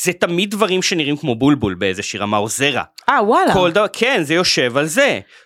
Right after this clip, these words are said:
Speaker 1: תאכל את זה.
Speaker 2: יש גם, אה,
Speaker 1: זה דברים שהם פאלים או נראים כמו זירונים.
Speaker 2: לעומת זאת,
Speaker 1: כמעט
Speaker 2: יש את
Speaker 1: תמיד.
Speaker 2: הדיבור על, אה, passion fruit, על פסיפלורה.
Speaker 1: שזה מבפנים נראה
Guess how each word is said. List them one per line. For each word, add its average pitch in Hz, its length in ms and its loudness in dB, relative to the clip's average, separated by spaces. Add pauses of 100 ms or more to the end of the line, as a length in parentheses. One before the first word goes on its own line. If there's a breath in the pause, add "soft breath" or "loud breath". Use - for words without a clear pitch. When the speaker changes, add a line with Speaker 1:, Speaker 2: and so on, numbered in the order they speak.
Speaker 1:
תאכל 202 400 2
את 202 80 0
זה. 143 300 0
Speaker 2:
יש 226 260 4
גם, 226 280 2
אה, 180 220 2
Speaker 1:
זה 170 80 4
דברים 185 240 2
שהם 214 200 2
פאלים 226 400 2
או 196 60 2
נראים 180 260 0
כמו 180 220 0
זירונים. 131 480 -2 (240)
Speaker 2:
לעומת 185 340 4
זאת, 190 80 0
Speaker 1:
כמעט 180 120 2
Speaker 2:
יש 180 60 0
את - 60 0
Speaker 1:
תמיד. 208 100 2
Speaker 2:
הדיבור 175 440 4
על, 156 280 2
אה, 170 840 2
passion 269 320 0
fruit, 156 180 -2
על 143 100 -4
פסיפלורה. 135 800 -2
Speaker 1:
שזה 131 600 -2
מבפנים 147 760 -2
נראה 120 300 -2